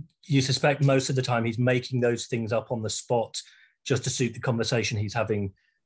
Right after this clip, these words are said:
with the killer. So he is, he's been described as a devious man. Um, he admits to that. Some of the, the shrewdest killers do,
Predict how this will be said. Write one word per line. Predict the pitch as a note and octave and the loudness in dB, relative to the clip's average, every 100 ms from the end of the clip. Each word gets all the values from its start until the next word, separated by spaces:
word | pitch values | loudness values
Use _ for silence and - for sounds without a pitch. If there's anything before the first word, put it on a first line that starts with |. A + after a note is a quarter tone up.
| - | -2
with | A#2 | 0
the | |
killer. | G#2 C#3+ B2 | 0 2 2
So | G#2 B2+ | 2 2
he | C3+ D3+ | 4 2
is, | D3+ | 0
he's | D3+ C3 | -2 -4
been | - C#3+ | 0 0
described | C3 C3+ C3+ | 0 -2 -2
as | A#2+ | -2
a | A2 | -6
devious | B2 A#2+ A#2 A2 - | -4 -6 -4 -6 -2
man. | A2+ A2 C#3+ D#3 _ _ _ _ | 0 0 0 -4 _ _ _ _
Um, | B2 A#2 A#2+ A2 - _ _ _ _ _ _ _ _ _ | 0 0 0 -4 -10 _ _ _ _ _ _ _ _ _
he | - C3 B2+ A2+ | -10 -4 0 0
admits | A2 C3 C3 - | 0 -2 -2 -6
to | A#2 | -2
that. | A2 C3 - _ | 0 0 -4 _
Some | - D3 | -2 0
of | D3+ | 2
the, | C3+ C3 - | 2 0 -4
the | B2 A#2+ | -6 -6
shrewdest | - C#3 C#3 C#3 C3+ B2 | -4 2 2 4 0 -4
killers | - B2+ A#2 A2 - | -4 0 0 -2 -4
do, | - B2+ | -2 0